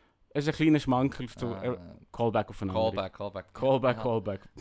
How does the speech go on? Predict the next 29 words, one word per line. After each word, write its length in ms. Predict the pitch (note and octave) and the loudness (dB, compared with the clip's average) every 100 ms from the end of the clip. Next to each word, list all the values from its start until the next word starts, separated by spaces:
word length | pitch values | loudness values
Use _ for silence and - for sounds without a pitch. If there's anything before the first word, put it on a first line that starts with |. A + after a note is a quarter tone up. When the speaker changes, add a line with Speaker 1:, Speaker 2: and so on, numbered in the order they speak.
| - | -14
Speaker 2:
Ich 40 | |
hab 80 | A#2+ | -12
schon 120 | G#2+ | -10
wieder 140 | G#2 G2 | -8 -10
auf 100 | - | -12
die 80 | G#2 | -14
Liste 200 | G2+ G#2 | -12 -14
geschaut. 260 | G2 F2+ | -16 -6
Speaker 1:
Ja, 260 | C#3+ D3 D#3+ | 2 6 6
ist 140 | D3+ | 4
gut, 180 | E3 D3+ | 2 0
du 40 | |
musst 180 | D3+ C#3+ | 0 2
mir 100 | C#3 | 2
zulassen, 480 | C3+ D3 C#3+ B2 B2 | 2 2 2 2 0
wenn 120 | A#2 | 0
ich 160 | A#2 A2+ | 0 0
Perlen 320 | C3+ C#3 C#3 | 2 4 4
von 220 | - D3 | 0 -2
mir 100 | C#3+ | -2
gebe. 400 | D3 D3+ D#3 D3+ | -2 0 0 0
Speaker 2:
Scheisse, 400 | F#3 - D#3 F#3+ | 2 2 2 2
Leru, 220 | B2+ A#2+ A2+ | 2 0 0
Mann, 100 | A2 | -2
eine 40 | A2 | -2
verdammte 360 | G#2 A#2+ C3 | -4 -4 -6
Perle. 440 | - B2 A#2+ B2+ A2 | -8 -4 -4 -2 -2
Ich 60 | |
hoffe, 540 | A#2 - A2 G#2 G#2 | -2 -2 -4 -2 -4